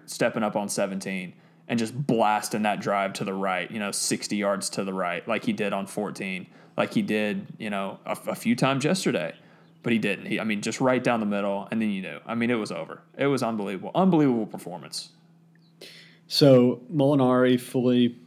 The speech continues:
Speaker 1: Oh, yeah, we
Speaker 2: blew
Speaker 1: probably
Speaker 2: up
Speaker 1: got, we
Speaker 2: on
Speaker 1: gotta
Speaker 2: the
Speaker 1: talk about
Speaker 2: twelfth and in the
Speaker 1: Molinari.
Speaker 2: fifteenth. So, he was a robot until this, until this last round, like we said. But when he was going into this Sunday, I thought he was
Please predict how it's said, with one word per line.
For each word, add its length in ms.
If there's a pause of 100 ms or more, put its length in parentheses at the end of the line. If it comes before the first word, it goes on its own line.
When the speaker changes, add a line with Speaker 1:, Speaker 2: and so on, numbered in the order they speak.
(400)
Speaker 1:
Oh, 160
yeah, 100
we 120
Speaker 2:
blew 100
Speaker 1:
probably 260
Speaker 2:
up 80
Speaker 1:
got, 80
we 60
Speaker 2:
on 40
Speaker 1:
gotta 140
Speaker 2:
the 60
Speaker 1:
talk 140
about 120
Speaker 2:
twelfth 240
and 120
in 80
the 60
Speaker 1:
Molinari. 120 (160)
Speaker 2:
fifteenth. 440 (460)
So, 440
he 120
was 160
a 60
robot 460
until 260
this, 260 (140)
until 220
this 180
last 260
round, 260
like 180
we 60
said. 360 (880)
But 420 (680)
when 180
he 120
was 200
going 200
into 160
this 340 (180)
Sunday, 560
I 100
thought 260
he 540 (160)
was 220